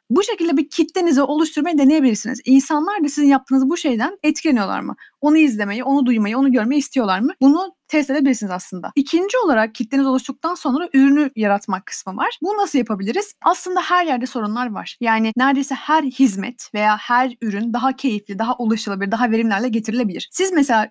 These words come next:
şunu sorabilirsiniz daha, daha sonra, kitleniz oluştu. İkinci soru şu olabilir. "Benim bu kitleye satabileceğim şey ne olabilir? Onların ne derdi var ki satın alabilirler benden bunu?" Ya da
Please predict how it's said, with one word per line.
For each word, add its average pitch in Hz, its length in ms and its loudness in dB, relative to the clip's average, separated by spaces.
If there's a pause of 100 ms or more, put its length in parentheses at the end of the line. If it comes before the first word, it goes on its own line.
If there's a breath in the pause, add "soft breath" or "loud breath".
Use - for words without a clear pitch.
şunu 311 280 0
sorabilirsiniz 233 480 0
daha, 190 100 -2 (160)
daha 202 160 2
sonra, 202 160 -10
kitleniz 247 380 -2
oluştu. 254 500 -4 (100)
İkinci 320 320 0
soru 226 180 0
şu 320 160 -2
olabilir. 202 500 -4
"Benim 381 340 2
bu 320 100 0
kitleye 233 680 -2
satabileceğim 285 560 2
şey 277 240 4
ne 226 80 2
olabilir? 202 520 -4
Onların 320 400 4
ne 320 160 2
derdi 262 340 2
var 269 240 0
ki 214 300 -10
satın 269 240 -2
alabilirler 240 560 0
benden 185 400 -2 (120)
bunu?" 185 300 -4
Ya 320 160 2
da 311 180 2